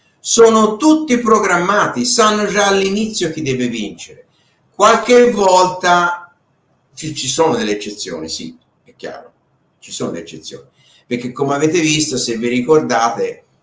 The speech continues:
come si chiama quel giocatore della Francia che poteva fare gol al centoventinovesimo minuto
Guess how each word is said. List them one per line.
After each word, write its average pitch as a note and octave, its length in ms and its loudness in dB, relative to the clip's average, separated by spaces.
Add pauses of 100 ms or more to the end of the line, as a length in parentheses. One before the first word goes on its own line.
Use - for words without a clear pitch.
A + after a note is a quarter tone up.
(120)
come D3+ 220 2
si D#3 160 -2
chiama C#3 340 0
quel B2+ 160 -2
giocatore B2 520 -2
della A#2+ 240 -2
Francia A#2+ 880 -2 (140)
che A#2+ 140 -6
poteva B2+ 400 0
fare B2+ 300 0
gol C3+ 320 0
al B2 200 0
centoventinovesimo B2+ 1300 -2
minuto G#2 580 -2